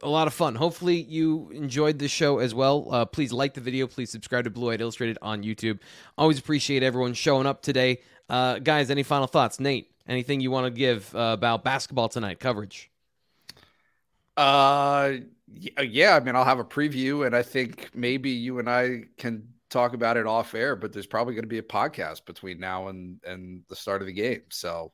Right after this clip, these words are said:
Speaker 2: we'll, uh, we'll, we'll chat a little bit about it and see where, what, what Penn State does.
Speaker 1: I, the problem is I'm not, uh, an actual early morning shock jock with the meh, meh, meh, meh,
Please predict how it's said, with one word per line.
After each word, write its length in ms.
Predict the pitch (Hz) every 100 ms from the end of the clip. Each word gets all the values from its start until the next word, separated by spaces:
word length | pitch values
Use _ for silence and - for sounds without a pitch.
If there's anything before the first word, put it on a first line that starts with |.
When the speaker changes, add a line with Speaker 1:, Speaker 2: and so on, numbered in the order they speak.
| -
Speaker 2:
we'll, 300 | 87 92 95
uh, 380 | 92 90 90 87 _
we'll, 140 | 90 87 -
we'll 120 | 92
chat 280 | - 92 90
a 40 |
little 200 | 98 95
bit 140 | 90
about 320 | 87 87 92 135
it 160 | 185
and 340 | 92 98 95 90 _ _ _ _ _ _
see 220 | - 120
where, 280 | 110 117 110
what, 220 | 104 117 120
what 180 | 123
Penn 160 | - 123
State 220 | 135 135
does. 400 | 151 - - - _ _ _ _ _ - -
Speaker 1:
I, 180 | 147 -
the 140 | 156 139
problem 320 | 196 185 156
is 120 | 135
I'm 160 | 131 127
not, 380 | 131 139 139 -
uh, 500 | 135 120 117 101 104 -
an 120 | 120
actual 500 | 117 - 139 127 127
early 260 | 127 123 123
morning 280 | 117 117
shock 300 | 110 120 117
jock 300 | - 117 120
with 180 | 135 101
the 140 | 117 95
meh, 200 | 240 262
meh, 160 | 233
meh, 120 | 226
meh, 460 | 220 214 208 214